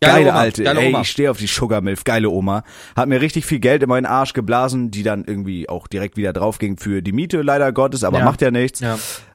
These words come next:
Speaker 2: Ähm, ich hab erstaunlich viele, äh, haben wir eigentlich schon über Weihnachten geredet, über unsere Weihnachtsgeschenke?
Speaker 1: Na klar.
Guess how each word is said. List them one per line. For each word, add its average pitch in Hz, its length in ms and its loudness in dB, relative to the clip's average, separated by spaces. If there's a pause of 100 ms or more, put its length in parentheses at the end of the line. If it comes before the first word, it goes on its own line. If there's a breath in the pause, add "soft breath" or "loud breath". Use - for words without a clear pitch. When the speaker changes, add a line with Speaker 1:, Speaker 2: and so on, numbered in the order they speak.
(120)
Speaker 2:
Ähm, 101 640 2 (540)
ich 151 180 -2
hab 151 240 -2 (640)
erstaunlich 175 640 2
viele, 185 520 -2 (1080)
äh, 120 60 0
haben 117 340 -2
wir 208 80 -2
eigentlich 240 140 -6
schon - 140 -6
über 127 260 0
Weihnachten 110 380 -4
geredet, 98 420 -4
über 170 120 -4
unsere 160 220 -4
Weihnachtsgeschenke? 143 720 -4
Speaker 1:
Na 131 160 2
klar. 170 460 0